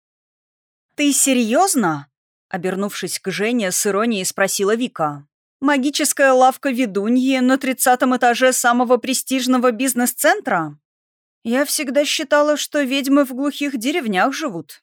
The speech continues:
прячутся», — проворчала я себе под нос, чтобы посторонние не услышали. «Анхелле прятаться не нужно, к ней ходят только самые-самые. А у тех времени в обрез и по деревням ездить некогда.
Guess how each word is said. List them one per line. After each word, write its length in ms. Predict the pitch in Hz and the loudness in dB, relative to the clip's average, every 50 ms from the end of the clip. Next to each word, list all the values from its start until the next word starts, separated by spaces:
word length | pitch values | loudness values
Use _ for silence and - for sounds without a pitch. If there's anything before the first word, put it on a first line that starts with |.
| _ _ | _ _
прячутся», — 800 | 254 214 196 196 269 - - - - - - 175 160 151 147 147 _ _ _ _ _ _ _ _ _ _ | 0 4 4 4 2 2 -4 -8 -8 -6 -6 -4 -4 -6 -8 -12 _ _ _ _ _ _ _ _ _ _
проворчала 640 | - 202 180 185 180 185 - - 202 185 185 185 | -8 -2 0 2 0 2 0 0 0 2 2 2
я 180 | 185 185 185 185 | 2 2 0 0
себе 260 | - - 190 180 185 | -2 -2 0 0 0
под 240 | - - 175 170 170 | 2 2 0 0 0
нос, 300 | 180 190 233 269 - - | 0 0 0 0 -2 -4
чтобы 280 | - - 208 185 196 | -6 -6 -2 -2 -2
посторонние 640 | 185 196 190 - - 190 180 185 190 190 190 190 196 | -2 -2 -6 -2 0 0 2 2 0 0 -2 -2 -2
не 140 | 196 202 214 | -2 -2 -2
услышали. 680 | 240 - - 185 156 - - 160 151 147 151 147 143 143 - _ _ _ _ _ _ _ _ _ _ _ _ _ - 311 | -4 -4 -4 -6 -6 -6 -6 -6 -4 -4 -4 -6 -6 -10 -16 _ _ _ _ _ _ _ _ _ _ _ _ _ -2 0
«Анхелле 520 | 311 320 302 - 339 339 320 302 320 311 | 0 2 0 0 -2 -2 0 0 -2 -2
прятаться 520 | - 320 294 320 - 330 320 - - 320 | 0 0 0 0 0 -2 -4 -4 0 2
не 120 | 294 294 294 | 4 4 4
нужно, 520 | 294 359 381 294 226 185 165 156 156 - _ _ - | 4 2 2 -2 -4 -6 -6 -6 -8 -12 _ _ -4
к 80 | 254 | -2
ней 160 | 269 240 220 | -2 -2 -2
ходят 420 | 208 - - 339 349 233 208 - _ | -6 -6 -4 -4 -2 -2 -4 -4 _
только 340 | - 254 277 269 - 277 285 | 0 0 0 0 0 -2 -2
самые-самые. 1120 | - - - 311 330 349 349 370 359 - - - 226 175 160 156 156 151 151 147 147 - _ _ _ _ _ _ _ _ _ | -2 -2 -2 -2 -2 -2 -2 -4 -4 -4 -2 0 0 0 0 -2 -2 -4 -4 -6 -8 -12 _ _ _ _ _ _ _ _ _
А 120 | 302 320 | -2 -2
у 60 | 349 | 0
тех 300 | 349 - 359 370 359 - | -2 -2 -2 -4 -4 -4
времени 420 | 311 247 277 285 294 302 302 294 302 | -4 -2 0 2 2 4 4 4 4
в 80 | 269 | 4
обрез 420 | 294 277 240 269 277 277 311 - - | 4 2 2 0 0 0 0 0 -2
и 40 | 294 | -2
по 140 | 240 285 269 | -2 -4 -2
деревням 480 | 233 269 262 277 233 254 269 277 277 | -2 -2 -2 0 0 0 2 2 2
ездить 480 | 262 247 269 254 220 269 269 262 - - | 2 0 0 -2 -2 -4 -4 -4 -2 -2
некогда. 720 | 220 240 330 370 - 196 165 151 160 156 156 151 156 | 0 0 -2 -2 -4 -10 -8 -6 -4 -4 -4 -6 -10